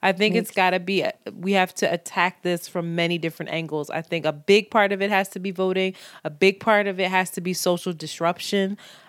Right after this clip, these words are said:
Speaker 1: I think m-, not spending money at certain places. I, I just, we have to really think about our money,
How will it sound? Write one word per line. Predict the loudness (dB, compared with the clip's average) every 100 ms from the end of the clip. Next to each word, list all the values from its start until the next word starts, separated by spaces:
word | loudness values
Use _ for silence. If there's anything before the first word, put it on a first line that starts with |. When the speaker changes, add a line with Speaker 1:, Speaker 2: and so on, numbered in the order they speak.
| _
Speaker 1:
I | 0 0
think | 0 2 2 0 -8 -18
m-, | -10 -10 -10 -18 _ _ _ _ _ -8
not | 0 2 2 0
spending | 2 4 4 2
money | 2 2 0
at | -2
certain | 0 0 0
places. | -2 0 0 2 2 4 2 -6 _
I, | -2 0
I | 2 2
just, | 4 0 -2 -8 _
we | -8 -4 -4
have | 0 0 0 -4
to | -6 -2 -2 -2 -6 -12 _ _ _ _ _
really | 0 0 0
think | 0 -2 0
about | 0 2 2 0 -6 _ _ _ _ _ _ _ _
our | 2 2
money, | 2 0 -2 -6